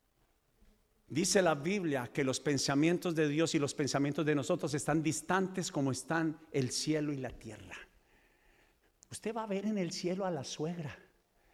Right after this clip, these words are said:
Usted va a ver al jefe tosco. Usted se va a sorprender cuando usted dice, "Ese, ese asesino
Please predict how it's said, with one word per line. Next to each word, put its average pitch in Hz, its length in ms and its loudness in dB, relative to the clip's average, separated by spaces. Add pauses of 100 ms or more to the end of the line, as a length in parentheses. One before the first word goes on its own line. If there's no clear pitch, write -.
(1400)
Usted 226 260 2
va 220 80 2
a 220 40 4
ver 226 160 6
al 214 120 6
jefe 220 420 2
tosco. - 560 -6 (2000)
Usted - 180 2
se 254 120 8
va 226 80 6
a 220 40 4
sorprender 208 720 6
cuando 202 240 4
usted 190 200 4
dice, 208 360 2
"Ese, 254 580 2
ese 285 540 2
asesino 269 760 -2